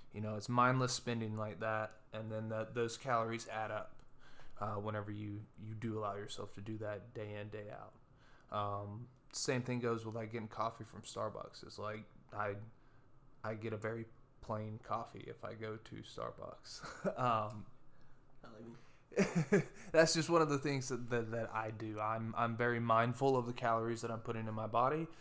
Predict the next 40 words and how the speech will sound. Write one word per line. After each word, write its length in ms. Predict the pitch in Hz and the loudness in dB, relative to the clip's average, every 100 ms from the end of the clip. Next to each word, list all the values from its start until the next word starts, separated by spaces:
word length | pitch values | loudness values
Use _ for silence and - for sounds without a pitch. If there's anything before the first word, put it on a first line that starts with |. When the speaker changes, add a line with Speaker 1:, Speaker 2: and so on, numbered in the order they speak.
| - - - - - | -18 -20 -20 -8 4
Speaker 1:
um, 560 | 110 107 104 110 107 - | 6 6 2 -2 -8 -6
and 180 | 117 113 | -2 2
I 140 | 110 | 2
know 400 | 110 117 127 127 | 2 4 6 6
where 360 | 120 117 120 120 | 6 6 4 4
they're, 380 | 113 113 113 110 - | 2 0 -2 -6 -8
they're 140 | 113 113 | -4 -4
coming 340 | - 127 113 | 0 2 2
from, 340 | 104 110 107 110 | 0 -2 0 0
what 160 | 110 | -2
the 60 | 101 | -2
source 400 | - 120 117 - | -2 -2 -2 -4
is, 260 | 110 110 | -4 -4
whether 280 | 110 110 110 | -4 -4 -2
it's 140 | 110 - | -4 -6
carbs, 460 | - 110 110 107 | -2 0 -2 -4
fat, 200 | 113 110 | 2 2
or 80 | 107 | 2
protein. 560 | - 113 113 110 107 107 | -2 -2 -2 -4 -6 -4
So 140 | 110 | -4
I 100 | 107 | -4
know, 320 | 107 107 107 | -2 -2 0
okay, 460 | 110 113 - 104 110 | -2 -2 -6 -8 -8
well, 300 | 110 113 123 127 - - - - - - - | -8 -8 -8 -12 -18 -20 -20 -20 -20 -20 -8
if 140 | 123 131 | 2 4
I've 160 | 127 | 4
had 180 | 127 113 | 4 2
a 20 | |
bunch 220 | 110 110 | 2 0
of 80 | 113 | -2
carbs 320 | - 113 110 | 0 2 0
today, 240 | - 110 104 | -4 -4 -2
I 60 | 120 | -2
don't 260 | 110 110 | -2 -4
need 140 | 110 110 | -4 -6
to 60 | |
eat 160 | 107 110 | -8 -8
as 120 | 107 | -8
much 200 | 104 107 | -10 -12
fat. 260 | - - | -12 -14